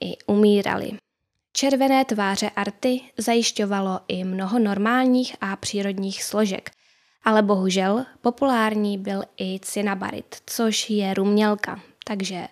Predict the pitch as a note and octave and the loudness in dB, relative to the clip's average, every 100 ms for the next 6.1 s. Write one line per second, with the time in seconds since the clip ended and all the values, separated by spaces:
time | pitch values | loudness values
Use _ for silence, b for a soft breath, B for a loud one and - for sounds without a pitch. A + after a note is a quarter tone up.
0 | - F#3+ - F#3 - - _ _ _ _ | -8 -8 -6 -6 -6 -14 _ _ _ _
1 | _ _ A3+ A#3+ A#3+ B3 A3 A3 A3 G#3 | _ _ 0 0 0 0 2 2 0 -2
2 | - G#3+ A3+ - G3+ G#3+ G3+ G3 G3 - | -2 -4 -2 -4 -4 -2 0 0 -2 -2
3 | G3+ - - E3+ F#3 D4 - _ _ _ | -4 -4 -6 -2 0 0 -2 _ _ _
4 | _ _ - A#3+ C4+ C#4+ C4+ C4 B3 A#3 | _ _ -2 0 2 2 2 2 0 2
5 | A3+ A3 - G3 G3 - - G#3+ G3+ - | 0 -2 -4 -6 -8 -8 -6 -4 -6 -10